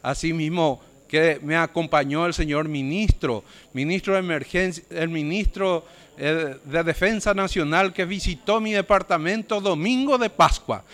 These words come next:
A las seis de la mañana se movió y se fue en avión, se fue y justamente la gente del codi, del Comando de Ingeniería, se fueron a visili-,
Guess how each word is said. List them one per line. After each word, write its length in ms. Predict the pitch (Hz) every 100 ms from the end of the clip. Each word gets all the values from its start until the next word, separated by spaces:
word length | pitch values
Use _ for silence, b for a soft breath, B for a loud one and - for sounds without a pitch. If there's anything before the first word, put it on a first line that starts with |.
| B
A 100 | 147
las 220 | 180 170
seis 260 | - 196 240
de 80 | 240
la 140 | 247
mañana 480 | 226 165 185 233 240
se 160 | - 220
movió 440 | 196 151 208 240
y 120 | 202
se 140 | 180 170
fue 340 | - 220 233 226 B B
en 160 | 165 180
avión, 440 | 180 175 180 226
se 140 | - 180
fue 320 | - 202 208
y 60 | 196
justamente 840 | - 202 220 175 196 196 202 190 B B -
la 120 | 156
gente 380 | 190 214 220 214
del 240 | 180 131
codi, 460 | - 190 214 160 101 B B
del 260 | 143 185 196
Comando 520 | 190 180 208 226 220
de 100 | 214
Ingeniería, 840 | 214 - 202 202 156 180 220 190
se 160 | 170 160
fueron 320 | - 190 196
a 120 | 196
visili-, 500 | 202 190 190 180 160